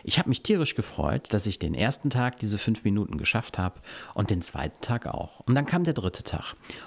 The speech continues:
Und der dritte Tag war geprägt von einem Seminar, das ich halten musste. Und schon allein deshalb war es für mich wichtig, pünktlich das Haus zu verlassen.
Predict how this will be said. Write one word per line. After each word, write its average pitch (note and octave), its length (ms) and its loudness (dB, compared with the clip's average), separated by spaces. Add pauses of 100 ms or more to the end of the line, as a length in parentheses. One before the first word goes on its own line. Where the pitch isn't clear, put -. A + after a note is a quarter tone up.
Und - 60 2
der A2 80 6
dritte F3 300 4
Tag D3+ 380 0
war A2+ 220 4
geprägt G#2 480 0
von G2 140 2
einem F2+ 400 0 (420)
Seminar, F2 520 2
das D3 140 0
ich C#3+ 160 -2
halten C#3 280 0
musste. C#3 380 0
Und G2+ 240 0 (400)
schon C#3 180 2
allein A#2+ 220 4
deshalb B2 480 0 (220)
war G#2 100 2
es - 100 0
für A#2 100 4
mich G#2+ 200 0
wichtig, - 560 0
pünktlich E3 460 2
das - 220 -2
Haus B1+ 220 -2
zu - 120 -8
verlassen. - 600 -10